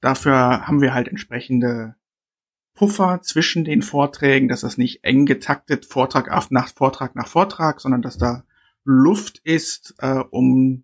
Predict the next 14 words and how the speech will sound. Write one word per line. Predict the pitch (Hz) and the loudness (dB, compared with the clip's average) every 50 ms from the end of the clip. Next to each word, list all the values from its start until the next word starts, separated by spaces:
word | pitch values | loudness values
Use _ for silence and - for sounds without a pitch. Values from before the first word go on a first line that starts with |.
| _ _ _ | _ _ _
das | - 127 - - | -8 -6 -6 -4
Gespräch | - - - - 120 107 107 139 156 - | -6 -8 -6 -2 0 2 2 2 0 -2
zu | - 160 | -4 -6
finden | 143 - - 143 139 131 - 127 | -6 0 2 2 2 2 2 0
mit | 127 123 - - | 0 0 0 -2
anderen | 120 123 139 156 151 147 147 143 | 0 0 2 2 2 2 0 0
Teilnehmern | 139 - - 127 127 127 127 131 131 127 127 127 123 120 | -2 -2 -2 -2 0 2 2 4 4 4 2 2 0 -2
und | - 123 | -2 -4
mit | 123 120 107 - | -4 -6 -4 -2
denen, | 120 117 117 117 | 0 0 0 0
die | 113 120 110 | 0 -4 -8
die | 117 110 | -12 -12
Vorträge | - - 180 196 202 - 180 165 160 165 139 | -2 0 0 0 2 0 -2 0 0 0 0
halten. | 139 139 139 131 - - 131 127 131 - | 2 2 0 0 0 -2 -2 -2 -2 -4